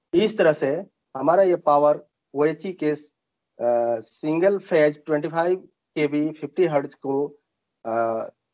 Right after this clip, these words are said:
converter के through हम three phase, अ, sinusoidal एसी voltage में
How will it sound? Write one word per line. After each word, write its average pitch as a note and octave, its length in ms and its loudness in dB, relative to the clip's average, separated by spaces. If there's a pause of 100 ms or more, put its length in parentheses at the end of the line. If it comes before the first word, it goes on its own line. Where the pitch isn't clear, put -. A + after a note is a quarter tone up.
converter G3 440 2
के D#3+ 120 -4
through C#3+ 340 -6
हम C3 280 -6
three - 500 -8
phase, C3+ 440 -8 (560)
अ, A2+ 260 -4
sinusoidal D3 720 0 (140)
एसी D#3+ 240 -4
voltage B2+ 400 -2
में B2+ 220 -4